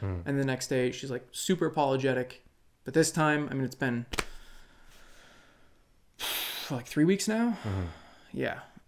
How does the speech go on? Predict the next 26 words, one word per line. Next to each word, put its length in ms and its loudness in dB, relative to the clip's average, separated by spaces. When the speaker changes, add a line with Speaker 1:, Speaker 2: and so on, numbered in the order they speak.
Speaker 2:
So 380 4
after 320 6
one 260 4
week 400 0
of 600 0
her 760 8
not 320 6
only 220 6
not 300 2
picking 180 -2
up 60 -2
the 80 -14
phone, 460 -4
but 320 2
it 140 -4
rang 200 2
a 40 -4
couple 180 -2
times 300 0
and 80 0
then 80 0
went 140 -2
straight 260 -2
to 60 -8
voicemail. 460 -8
Speaker 1:
Yeah. 260 2